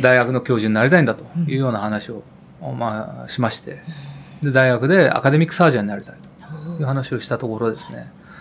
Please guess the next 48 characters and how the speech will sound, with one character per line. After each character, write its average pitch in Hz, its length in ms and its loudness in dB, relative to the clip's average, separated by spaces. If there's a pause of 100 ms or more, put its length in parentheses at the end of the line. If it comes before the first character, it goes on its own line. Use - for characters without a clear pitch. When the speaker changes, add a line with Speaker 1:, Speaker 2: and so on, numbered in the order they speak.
(180)
Speaker 2:
お - 40 -20
ー。 - 20 -20
Speaker 1:
そ 143 100 -2
れ 151 60 4
は、 170 160 6
あ 160 40 4
の、 160 280 2 (720)
臨 160 200 4
床 220 360 2
の、 220 320 2 (200)
お、 - 480 -6
い 147 80 2
ろ 151 100 6
は 127 160 4
を 107 220 -4 (420)
早 165 220 4
い 175 80 8
う 135 60 2
ち - 140 -4
に 110 60 -2
作 - 160 -6
る 131 80 0
と - 80 -12
は - 60 -10
す - 120 -8
ご 170 80 2
く 139 60 2
大 113 160 2
事 110 60 -4
な 107 60 -4
こ 107 80 -10
と - 80 -20
だ。 - 80 -20 (200)
当 147 100 2
然 143 200 2
そ 139 100 -6
れ 135 60 2
は、 127 320 4 (240)
す - 140 -8
ご 165 80 0
く 127 200 -2
最 190 100 2
も 139 40 4
大 110 140 0
事 104 60 -8
な 104 60 -8
こ - 80 -18
と。 - 60 -20